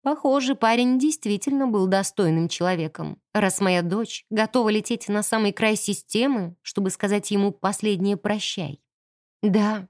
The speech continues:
кивнула Рита. "Он был достойным. Как ты думаешь, папа поймет?" "Разумеется, милая".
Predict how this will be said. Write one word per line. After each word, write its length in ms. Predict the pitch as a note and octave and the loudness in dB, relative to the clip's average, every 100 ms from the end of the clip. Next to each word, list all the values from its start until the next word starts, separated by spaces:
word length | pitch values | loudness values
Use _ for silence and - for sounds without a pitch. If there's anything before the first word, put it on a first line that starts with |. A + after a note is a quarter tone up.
| _ | _
кивнула 460 | - A#3 G#3+ G3+ A#3 | -4 0 2 2 2
Рита. 400 | A3+ - E3 - _ _ _ _ | 0 -2 -8 -10 _ _ _ _
"Он 260 | - D#4 C#4+ | 0 4 4
был 160 | D#4 C4 | 4 4
достойным. 760 | B3 B3 - C4+ F3 D#3+ B2+ - _ _ _ _ _ - | 2 0 -2 -2 -2 -6 -10 -16 _ _ _ _ _ -6
Как 160 | A#3 | -4
ты 100 | - | -2
думаешь, 480 | F3+ F#3+ F#3 F3+ - | 0 0 0 -2 -4
папа 320 | - - F#3 | -4 -2 -4
поймет?" 580 | F3 G3 F#3+ G3+ B3 _ _ _ _ _ _ | -2 0 2 0 -2 _ _ _ _ _ _
"Разумеется, 720 | D#4 C#4 C4+ C4 C#4+ - - | 0 4 4 4 2 -2 0
милая". 520 | F#3 F#3 D#3 C#3+ D3 | 2 2 0 -4 -8